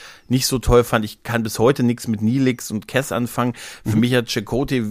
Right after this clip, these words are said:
Speaker 1: also da hat ja Riker mehr Widerstand geboten, als es der Maquis-Anführer Chakotay geboten
Speaker 2: Ja,
Speaker 1: hat.
Speaker 2: okay.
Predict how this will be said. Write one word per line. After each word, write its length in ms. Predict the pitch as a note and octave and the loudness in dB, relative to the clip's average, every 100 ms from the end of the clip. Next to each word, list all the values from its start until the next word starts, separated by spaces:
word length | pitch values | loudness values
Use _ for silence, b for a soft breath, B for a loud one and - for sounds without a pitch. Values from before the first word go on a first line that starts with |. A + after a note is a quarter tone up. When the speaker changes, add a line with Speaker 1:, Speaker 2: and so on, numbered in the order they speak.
| - | -6
Speaker 1:
also 240 | - G2+ | -6 -4
da 120 | G#2 G#2 | -2 -2
hat 120 | A#2 | 0
ja 100 | A2 | 0
Riker 360 | G2 D#3 - | 2 0 0
mehr 220 | G2+ G2 F#2+ | -2 -2 -2
Widerstand 440 | G2 G2 - F#2 | -4 -2 -6 -6
geboten, 440 | G2+ F#2+ G2 G#2 | -6 -4 -4 -4
als 240 | - G2 - | -10 -10 -10
es 100 | G#2 | -2
der 240 | A2 G2+ | 0 2
Maquis-Anführer 960 | G#2+ G#2 - E3 F3 A#2 A#2+ - C3 A#2 | 0 0 0 2 4 4 0 2 4 4
Chakotay 600 | - A#2 - D#3 E3 A2 | 2 -4 -2 -4 -2 -2
geboten 240 | B2 A2+ | -2 -2
Speaker 2:
Ja, 260 | A#2 A#2+ B2+ | 0 2 0
Speaker 1:
hat. 140 | B2 C3+ | -2 -4
Speaker 2:
okay. 200 | C#3+ | -4